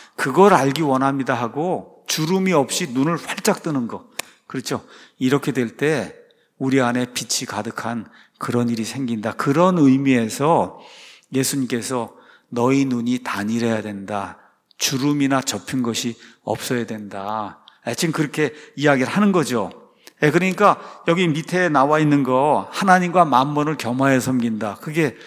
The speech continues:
주름이 있는 거야. 돈도 좀 어떻게 해보고, 뭐도 하나님도 해보고,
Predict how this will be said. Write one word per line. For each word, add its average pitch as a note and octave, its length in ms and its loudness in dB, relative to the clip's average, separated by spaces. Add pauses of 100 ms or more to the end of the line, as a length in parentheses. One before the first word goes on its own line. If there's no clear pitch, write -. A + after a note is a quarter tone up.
(140)
주름이 G3+ 360 2
있는 F3 260 -2
거야. D3+ 240 -2
돈도 D#3+ 360 0
좀 E3+ 200 0
어떻게 C#3+ 300 -2
해보고, D3 460 -6
뭐도 D3 340 -4
하나님도 D#3 460 -4
해보고, D3 380 -4